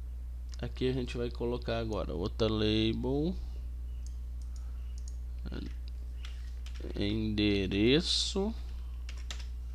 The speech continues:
certo? Isso daqui é importante porque a gente vai ter um sistema de entrega no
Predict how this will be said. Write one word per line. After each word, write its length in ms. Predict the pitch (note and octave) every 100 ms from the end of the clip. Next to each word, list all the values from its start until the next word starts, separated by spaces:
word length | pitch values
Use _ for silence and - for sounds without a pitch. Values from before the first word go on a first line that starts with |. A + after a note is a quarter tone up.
| - - - - - - - - - - - - - - - -
certo? 480 | - G2 A#2 -
Isso 140 | - -
daqui 180 | G#2+ G#2+
é 40 |
importante 600 | G#2+ G2+ G#2 A#2+ C#3+ -
porque 160 | - A2+
a 80 |
gente 160 | A2+ -
vai 120 | G#2+
ter 120 | -
um 100 | G#2+
sistema 440 | - A2+ - A2 G#2+
de 120 | A2
entrega 560 | G#2 - G#2+ A#2 D#3 D#3+
no 280 | A#2 A2